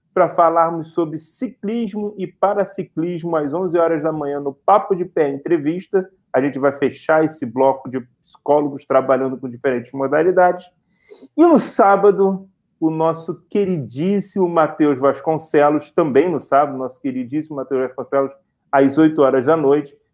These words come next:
vai ter o Papo de Pé Norteando, aonde ele vai trazer aspectos do esporte, da psicologia do esporte, da região norte desse país gigantesco,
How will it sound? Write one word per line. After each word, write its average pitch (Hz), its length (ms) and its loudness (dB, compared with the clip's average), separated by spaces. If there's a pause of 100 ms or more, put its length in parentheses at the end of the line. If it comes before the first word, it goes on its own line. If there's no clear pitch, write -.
(160)
vai 147 160 2
ter 160 200 -2
o 156 160 0
Papo 160 420 0
de 147 80 -4
Pé 156 640 2
Norteando, 160 1600 0 (420)
aonde 165 440 0
ele 175 140 -6
vai 165 300 0
trazer 160 460 0
aspectos 214 1300 2
do 185 140 -2
esporte, 180 840 -4
da 160 120 -4
psicologia 160 560 -6
do 151 80 -10
esporte, 165 720 -4 (240)
da 151 120 4
região 151 520 0
norte 147 800 0
desse 139 340 -10
país 131 440 0
gigantesco, 127 800 -6